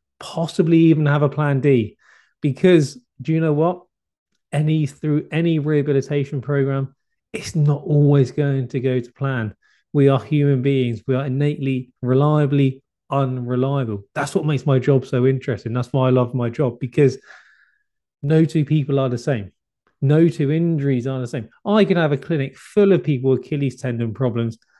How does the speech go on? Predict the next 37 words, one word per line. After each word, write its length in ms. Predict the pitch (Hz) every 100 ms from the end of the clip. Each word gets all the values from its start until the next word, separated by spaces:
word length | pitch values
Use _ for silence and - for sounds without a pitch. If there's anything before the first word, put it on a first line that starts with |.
| _ _
and 200 | 131 143
every 420 | - 143 - 143 139
experience 680 | - - 120 123 120 - _ _ _ _ _
is 180 | - 120
different. 440 | - 123 - 101 - _ _ _
And 280 | 127 113 - _
that's 240 | - 139 -
what 120 | -
I 100 | 135
love. 340 | 180 185 113 _ _ _ - - _ _ _ _ _ _ _ _ -
But 120 | 160
it's 140 | 151
knowing, 580 | 156 156 190 185 147 139
right, 320 | 143 117 - - _ _ _ -
if 160 | 131 -
we're 100 | 156
gonna 200 | 208 208
try 240 | - 135
something 500 | 113 117 104 - 117
and 80 | 123
it 120 | 131
hasn't 380 | - 160 143 131
worked, 580 | 131 113 117 - _ - -
it's 180 | - -
not, 220 | 151 139
"Right, 200 | 123 120
I'm 100 | 120
chucking 380 | - 139 123 113
the 80 |
towel 280 | 110 120 113
and 100 | 117
going 220 | 127 113
home. 260 | 110 110 113 _ _ _ _ _ _ -
It's 140 | -
not 120 | 113
working 320 | 107 104 -
anymore. 420 | 107 107 107 101